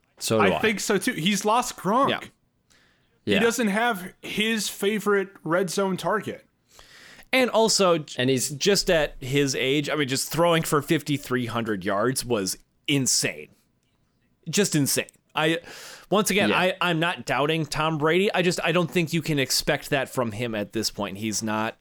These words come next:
Speaker 3: I, I, granted, he proved he's a fr-, fifty-three hundred yard passer last season. I just don't think the Bucs are gonna get to that point again. I think they'll still be really good. I think they'll still be one of the top teams in the N F C.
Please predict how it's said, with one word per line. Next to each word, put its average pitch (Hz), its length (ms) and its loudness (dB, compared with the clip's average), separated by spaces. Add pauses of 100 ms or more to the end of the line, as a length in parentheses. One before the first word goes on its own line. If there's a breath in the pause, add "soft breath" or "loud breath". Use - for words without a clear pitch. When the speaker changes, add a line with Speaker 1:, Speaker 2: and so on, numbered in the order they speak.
(160)
Speaker 3:
I, 175 140 -4 (100)
I, 113 120 -4 (100)
granted, 120 300 -2
he 107 60 -8
proved 131 280 0
he's 113 120 -4
a 110 60 0
fr-, 113 220 -6 (100)
fifty-three 113 440 -4
hundred 107 260 -4
yard 101 180 -2
passer 104 380 -4
last 95 240 -4
season. 110 380 -2 (400 loud breath)
I 151 100 0
just 147 160 0
don't 143 140 2
think 139 140 -2
the 117 60 -4
Bucs 120 220 -4
are 110 60 -2
gonna 104 180 -2
get 120 140 -2
to - 80 -10
that 85 180 -4
point 92 220 -10
again. 92 280 -6
I 131 120 -2
think 175 180 0
they'll 147 120 2
still 165 180 2
be 135 140 0
really 127 260 0
good. 120 340 0
I 117 140 0
think 123 240 -4
they'll 113 100 -2
still 117 220 0
be 110 100 0
one 107 160 0
of 101 60 -6
the 95 60 -4
top 107 260 -4
teams 110 260 -4
in 101 60 -6
the 104 80 -2
N 98 80 -2
F 92 80 -4
C. 117 320 -2